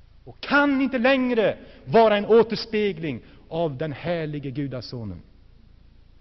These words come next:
Nästa steg är nämligen att du börjar kompromissa med det som är sann kristen moral. Och du vet i ditt hjärta att du gör fel. Men du gör denna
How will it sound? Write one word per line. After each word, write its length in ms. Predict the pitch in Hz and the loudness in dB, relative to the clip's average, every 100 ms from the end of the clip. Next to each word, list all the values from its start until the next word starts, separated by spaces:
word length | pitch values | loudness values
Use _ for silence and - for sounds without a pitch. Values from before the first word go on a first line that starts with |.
| - - - - | -20 -20 -20 -8
Nästa 580 | 113 175 220 - - 226 | 2 2 2 -4 -6 -6
steg 460 | - 220 208 165 | -6 -6 -4 -4
är 100 | 196 | -6
nämligen 380 | 185 202 180 185 | -4 -6 -6 -8
att 140 | 185 - | -8 -8
du 80 | |
börjar 300 | 156 190 180 | -6 -4 -4
kompromissa 800 | 170 175 156 190 202 - - 123 95 - - | -4 -8 -2 0 0 -4 -10 -10 -10 -18 -14
med 140 | 147 165 | -8 -4
det 160 | 180 | -4
som 200 | 170 175 | -4 -8
är 40 | 160 | -8
sann 400 | - 180 180 175 | -6 -6 -6 -10
kristen 420 | 175 175 - 170 | -10 -12 -10 -10
moral. 420 | 160 160 139 98 - - - - - - | -4 -2 -2 -4 -12 -20 -20 -20 -20 -18
Och 120 | 131 | -10
du 80 | 127 | -8
vet 340 | 120 247 262 226 | 0 2 4 0
i 40 | |
ditt 180 | 208 220 | -4 0
hjärta 260 | 233 226 | 0 0
att 80 | 208 | -2
du 80 | 214 | 0
gör 280 | 170 254 233 | 4 6 4
fel. 380 | - 269 170 110 - - - - - - - - - - - - - - - - - - - - - - - - - - - | 0 -2 -2 -4 -14 -20 -20 -20 -20 -20 -20 -20 -20 -20 -20 -20 -20 -20 -20 -20 -20 -20 -20 -20 -20 -20 -20 -20 -20 -20 -20
Men 140 | 117 117 | -16 -10
du 80 | 120 | -8
gör 300 | 117 170 165 | -6 -4 -4
denna 200 | 156 | -6